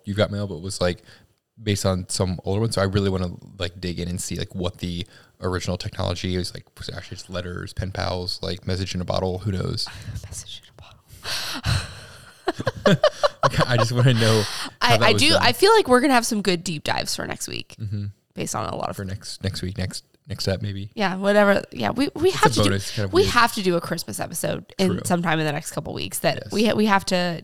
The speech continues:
Speaker 2: deep dive these next time.
Speaker 1: Um, next question was,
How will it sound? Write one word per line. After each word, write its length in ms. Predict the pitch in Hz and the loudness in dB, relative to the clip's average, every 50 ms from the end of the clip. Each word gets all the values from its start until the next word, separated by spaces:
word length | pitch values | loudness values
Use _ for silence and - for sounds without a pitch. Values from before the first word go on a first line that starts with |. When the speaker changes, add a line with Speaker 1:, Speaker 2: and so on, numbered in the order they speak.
| - - | -8 -6
Speaker 2:
deep 200 | 165 156 156 - | -4 -4 -4 -4
dive 220 | - - - - | -4 -4 -4 -6
these 420 | - - - - - - - - - _ _ _ _ _ _ | -6 -8 -8 -8 -6 -6 -6 -8 -10 _ _ _ _ _ _
next 220 | - - - - - | -16 -16 -14 -14 -14
time. 260 | - - - - 196 _ _ _ _ _ _ _ _ _ _ _ - | -14 -12 -14 -14 -16 _ _ _ _ _ _ _ _ _ _ _ -2
Speaker 1:
Um, 440 | 104 104 98 98 95 90 90 90 - - _ _ _ _ _ _ | 0 2 2 2 2 0 -2 -4 -8 -10 _ _ _ _ _ _
next 180 | - 117 117 - | -2 -2 0 2
question 320 | - 113 - - 110 101 | 2 2 2 2 -2 -2
was, 260 | 95 92 92 92 107 | 0 -2 -2 -2 -4